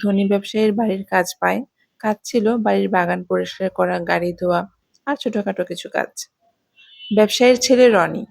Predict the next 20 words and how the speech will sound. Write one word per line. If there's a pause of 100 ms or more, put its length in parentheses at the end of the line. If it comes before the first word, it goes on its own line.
(160)
রাহাতের
বয়সী, (520)
কিন্তু
তার
জীবন
একদম
ভিন্ন। (500)
দামি
গাড়ি,
দামি
জামা
কাপড়, (380)
বিলাসী
জীবন, (140)
সবকিছুই
আছে
তার। (720)
কিন্তু
সে
অহংকারী,